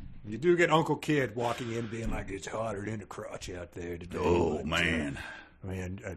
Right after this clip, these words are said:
Speaker 1: Jingle All the Way was on T V, and that one always gets me laughing with that Sinbad fella.
Speaker 2: You know
Speaker 1: Put
Speaker 2: what? He and I,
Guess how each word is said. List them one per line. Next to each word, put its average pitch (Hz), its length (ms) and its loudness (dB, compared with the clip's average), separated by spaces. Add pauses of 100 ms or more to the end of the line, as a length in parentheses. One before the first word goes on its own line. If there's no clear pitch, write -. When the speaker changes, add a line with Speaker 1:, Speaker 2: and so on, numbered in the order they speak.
Speaker 1:
Jingle 110 400 0
All 110 160 6
the 107 80 0
Way 104 200 0
was 101 280 -2
on 101 160 -4
T 101 180 -6
V, 90 220 -8
and 90 80 -4
that 101 180 -6
one 98 140 -6
always 92 320 -6
gets - 240 -10
me 98 80 -8
laughing 95 340 -8
with 90 120 -12
that - 180 -6
Sinbad 90 500 -4
fella. 85 340 -8 (840)
Speaker 2:
You 80 180 -2
know 85 180 2
Speaker 1:
Put 87 100 6
Speaker 2:
what? 101 260 6
He 101 260 6
and 90 120 4
I, 98 300 6